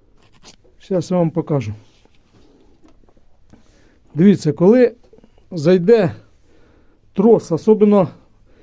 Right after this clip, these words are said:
в нижній частині, де вже трос, е, після троса починається, ой, точніше, після рубашки, е, починається наше, е, сам перемикач.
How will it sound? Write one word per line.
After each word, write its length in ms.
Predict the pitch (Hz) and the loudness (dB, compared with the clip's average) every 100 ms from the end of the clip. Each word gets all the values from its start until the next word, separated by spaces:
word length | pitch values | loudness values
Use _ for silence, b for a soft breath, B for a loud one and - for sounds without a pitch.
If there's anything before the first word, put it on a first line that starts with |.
| b b b | b b b
в 80 | 151 | -4
нижній 400 | 160 233 185 208 | 0 2 2 0
частині, 520 | - 202 - 240 208 | 0 -4 -2 0 0
де 160 | 165 180 | 2 0
вже 180 | 160 180 | 0 -4
трос, 420 | 185 214 175 - _ _ b b b b b b _ - | 0 0 0 -8 _ _ b b b b b b _ -8
е, 160 | 160 | -6
після 360 | 151 175 165 208 | -6 -8 -8 -10
троса 400 | - 208 - 175 | 0 0 0 -2
починається, 760 | 170 - 185 185 175 - 170 113 - _ _ _ b b b b | -4 -4 -4 0 0 0 -2 -2 -8 _ _ _ b b b b
ой, 160 | 202 160 | -2 -2
точніше, 480 | 147 160 208 185 175 | -2 -6 -4 -4 -6
після 340 | 151 170 185 | -8 -8 -4
рубашки, 640 | 180 180 190 175 - 156 - b b b b b b b b b b b b _ _ - | -4 0 0 0 -2 -6 -8 b b b b b b b b b b b b _ _ -8
е, 100 | 175 | -4
починається 720 | 175 170 196 214 185 160 170 | -4 -2 0 2 4 2 0
наше, 380 | 170 170 - 165 B B B B B B B 208 | 0 0 -2 -4 B B B B B B B -10
е, 240 | 151 143 131 | -6 -6 -6
сам 280 | - 175 | -4 -4
перемикач. 720 | 151 175 185 185 247 262 226 | -2 0 0 0 2 2 0